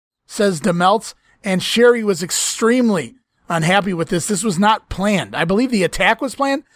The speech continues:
There was no discussion of the German being done. Sherri wasn't ready for it, and I guess Medusa got the okay backstage, and Sherri was never informed by Medusa or anyone else. So, uh, just, uh, then Medusa looks like she gets a little violent, grabs Sherri by her hair,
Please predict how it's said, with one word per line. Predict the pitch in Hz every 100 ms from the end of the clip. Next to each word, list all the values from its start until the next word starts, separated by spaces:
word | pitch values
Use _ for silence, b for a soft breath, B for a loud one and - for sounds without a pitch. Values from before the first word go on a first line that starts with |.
| b
There | -
was | 202 160
no | 208
discussion | 214 - 214 214 - 120 - _ _ -
of | 190
the | 160
German | 151 165 220 202 156
being | 160 147
done. | 156 147 147 139 b b
Sherri | - 214 226
wasn't | 214 202 180
ready | 165 196 226
for | - 180
it, | 170 170 - _ _ -
and | 175
I |
guess | 170 220 -
Medusa | 190 165 262 262
got | 226 220
the | 214
okay | 208 202 202
backstage, | 180 175 - 254 294 262 - _ _ -
and | 214
Sherri | - 220 226
was | 214 156
never | 185 185 190
informed | 180 202 190
by | 175
Medusa | 160 160 180 233 247 226 - b b
or | 170
anyone | 190 190 180 175
else. | 180 139
So, | - 196 170 156 _ _ _ _ -
uh, | 151 147
just, | 147 226 - 240
uh, | 208 190
then | 226
Medusa | 226 190 240 -
looks | 220 - 247
like | 240
she | 233
gets | 254
a |
little | 262 247
violent, | 202 214 214
grabs | 170 180
Sherri | - 214 202
by | 190
her | 160
hair, | 139 196 196